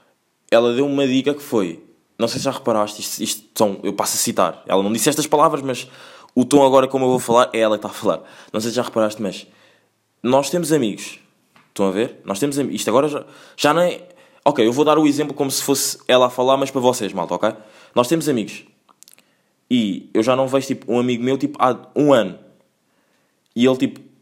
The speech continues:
ele nesse um ano, eu metia bué, eu metia bué Insta Stories, bué Insta Stories, bué Insta Stories, bué Insta Stories. E houve uma altura desse, o ano, ano que estava a passar, que eu dizia, hum, que eu dizia não, que eu, que ele me dizia,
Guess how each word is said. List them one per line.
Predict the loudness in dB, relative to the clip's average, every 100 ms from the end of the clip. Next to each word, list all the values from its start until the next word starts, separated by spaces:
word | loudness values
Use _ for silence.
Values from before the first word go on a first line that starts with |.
| _
ele | 2 2
nesse | 2 -2 -4
um | 0 0
ano, | 0
eu |
metia | -2 0 0
bué, | 0 2 2 6
eu | 4 4
metia | -4 -2 0
bué | 2 2
Insta | 2 -2 -6
Stories, | -2 -2 -2
bué | -2 -2
Insta | -2 -6
Stories, | -4 -2 -2 -2
bué | -4
Insta | -4 -6 -6
Stories, | -2 -2 -2
bué | -4
Insta | -6 -6
Stories. | -6 -6 -6 -18 -10 0
E |
houve | 2 2
uma | 0
altura | 0 -2
desse, | -2 -4 -10 -20 _ 0
o | 2
ano, | 2 0 -4
ano | -4
que | -2
estava | 0 0
a |
passar, | 0 -2 2 2 2 -8 -20 0
que | 4
eu |
dizia, | 4 2 2 4 6 6 2
hum, | -2 -6 -6 -6 -6 -10 -16 -20 -4
que | -2
eu |
dizia | -2 -2 -4
não, | -4
que | -2
eu, | -2 -2 -4 -6 -12 _ _ -4
que | 0
ele | 0
me | -2
dizia, | -4 -6 -4 0 0 -2 -4 -6 -10